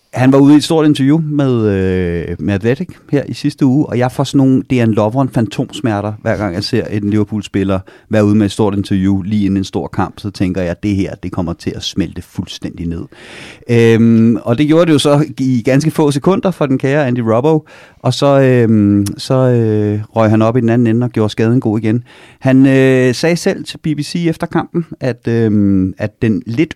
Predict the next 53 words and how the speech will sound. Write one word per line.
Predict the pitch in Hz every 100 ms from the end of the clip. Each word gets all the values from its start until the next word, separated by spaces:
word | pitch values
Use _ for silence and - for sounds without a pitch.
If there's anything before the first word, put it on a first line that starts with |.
| 135
yngre | 131 196 180 156
Andy | 135 131
Robertson, | 123 123 165 - 131
han | 147 -
var |
aldrig | - 92 123
kommet | 117 127 147
sig | 131
over | 123
den | 127 131
her | 127
fejl. | 131 - 127 -
Det | 139
havde | 120
været | 101
en | 87
kamp, | 123 -
hvor | 95
han | 101 110
havde | 110 92
bare | 85 -
gemt | 147 -
sig | - 135 -
resten | 101 - 101
af |
tiden, | - 180 160 156 - - -
håbet | - 117 110
på | 117 92
at |
have | 104
bolden | 104 107 78 104
så | 101
lidt | 104 -
som |
muligt, | 101 175 226 - - - - -
øh, | 135 135 131
men | 127
at | 117
han | 135 139
ligesom | 139 151
er | 123
vokset | 107 110 135
som | 131 120
fodboldspiller. | 107 127 127 120 123
Han | 123 120 117
påpegede | 139 135 135 92 95
også, | 113 -
at | 143
han | 110 95
viste | 101 117 -
den | 107 95
fornødne | 92 95 110 120
koldblodighed, | 104 82 120 190 208 160